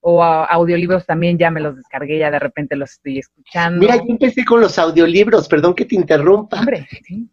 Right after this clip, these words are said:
Speaker 2: Una de mis cosas, cuando empezaba yo con el diseño da-, gráfico, con, con una empresa televisora de aquí de México,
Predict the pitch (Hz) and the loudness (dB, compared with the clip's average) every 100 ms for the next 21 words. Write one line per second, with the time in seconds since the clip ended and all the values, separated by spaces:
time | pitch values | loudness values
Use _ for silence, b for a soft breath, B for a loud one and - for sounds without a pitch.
0 | - 175 233 226 190 - 175 214 202 - | 0 2 4 2 0 0 0 0 -4 -2
1 | 156 135 - - 170 180 175 180 165 139 | -2 -2 -2 0 2 2 0 0 0 -2
2 | 131 143 160 165 131 135 131 131 151 147 | -2 -2 0 0 -2 -6 -2 -2 -4 -4
3 | 165 165 - - 120 120 117 - 120 120 | -2 -2 -8 -6 -2 0 -2 0 2 4
4 | 135 143 139 123 117 107 104 101 98 110 | 4 4 4 2 0 0 -2 -2 -2 -4
5 | 110 131 - 143 117 110 98 - - - | -2 -2 -2 -2 -2 -2 -4 -12 -14 -2
6 | 120 117 104 87 - 110 101 95 101 92 | 0 2 0 -4 -4 -4 -4 -6 -8 -4
7 | 127 - | -4 -4